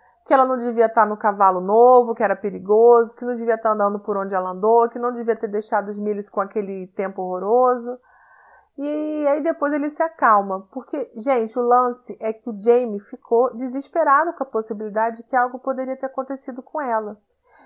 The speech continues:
Então a Claire se dá conta que dessa vez o Jamie tinha realmente ficado com medo do que podia ter acontecido, ele tinha ficado assustado.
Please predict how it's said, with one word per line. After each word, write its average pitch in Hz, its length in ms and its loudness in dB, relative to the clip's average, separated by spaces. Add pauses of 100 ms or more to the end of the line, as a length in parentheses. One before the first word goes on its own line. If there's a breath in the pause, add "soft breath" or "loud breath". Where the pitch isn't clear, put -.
(120)
Então 339 460 2
a 370 60 2
Claire 339 240 -2
se 320 100 -12
dá 269 140 0
conta 269 360 -4
que - 120 -10
dessa 294 420 -2
vez 240 420 -4
o 240 80 -8
Jamie 269 300 -6
tinha 285 220 -8
realmente 349 520 -4
ficado 233 380 -2
com - 160 -14
medo 202 320 -2
do 202 140 -12
que 202 600 -10
podia 214 220 -4
ter 196 120 -8
acontecido, 190 420 -14
ele 196 160 -8
tinha 233 200 -6
ficado 240 300 2
assustado. 180 720 -4